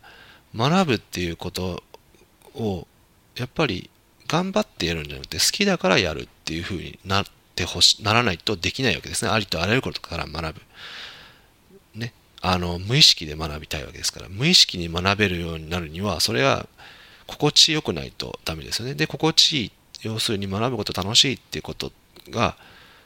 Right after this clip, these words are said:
存在するんだってことをちゃんと論理的に学んでもらって、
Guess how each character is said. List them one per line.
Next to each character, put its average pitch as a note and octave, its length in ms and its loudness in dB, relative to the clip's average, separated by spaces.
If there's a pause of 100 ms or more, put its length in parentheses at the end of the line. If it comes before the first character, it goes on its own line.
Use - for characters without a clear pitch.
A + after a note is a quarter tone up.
(600)
存 C3+ 280 -2
在 D#3+ 140 4
す - 160 0
る D#3 80 0
ん A2 60 -4
だ A#1 80 -4
っ A1 40 -6
て - 160 -10
こ - 100 -12
と C#2 80 -8
を C#2 40 -10
ち - 140 4
ゃ D#2+ 80 -6
ん D#2+ 80 -14
と - 240 -10 (520)
論 A2 320 -6
理 B2 140 0
的 A#2+ 220 -2
に A2 100 -2
学 F2+ 240 0
ん D#2 80 -8
で - 80 -12
も - 100 -16
ら - 60 -16
っ - 60 -20
て、 - 380 -4